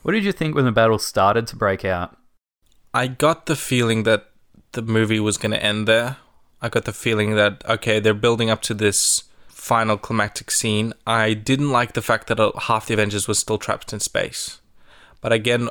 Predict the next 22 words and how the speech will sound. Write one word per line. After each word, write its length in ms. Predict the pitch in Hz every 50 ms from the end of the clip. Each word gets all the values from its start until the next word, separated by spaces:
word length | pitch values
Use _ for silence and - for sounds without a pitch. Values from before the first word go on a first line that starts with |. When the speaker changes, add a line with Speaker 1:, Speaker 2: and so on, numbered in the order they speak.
| - -
Speaker 2:
I 60 | 117
think 180 | - - 131
what 80 | 123 127
they're 100 | - 123
doing 220 | 104 117 113 110 107
there 140 | 110 107 107
is 140 | 104 101
they're 140 | - 113 117 110
legitimizing 960 | 107 107 110 104 104 - 120 110 113 110 104 104 107 107 101 104 104 101 98
the 80 | 101
bridge 360 | 95 95 - 110 104 95 - -
between 600 | - 104 - - 107 101 101 101 101 95 95 - - _ _ -
Tony 460 | - - 113 104 101 101 101 98 98
and 180 | 101 101 101 95
Steve 360 | - - - - 107 101 95
Rogers. 520 | 101 104 104 101 123 139 139 131 - - - - - - - - - - -
They 40 | -
were 60 | 110
saying, 220 | - - 104 104 107
"Oh, 80 | 107 104
these 200 | 107 113 117 -
characters, 380 | - 120 113 - - 120 107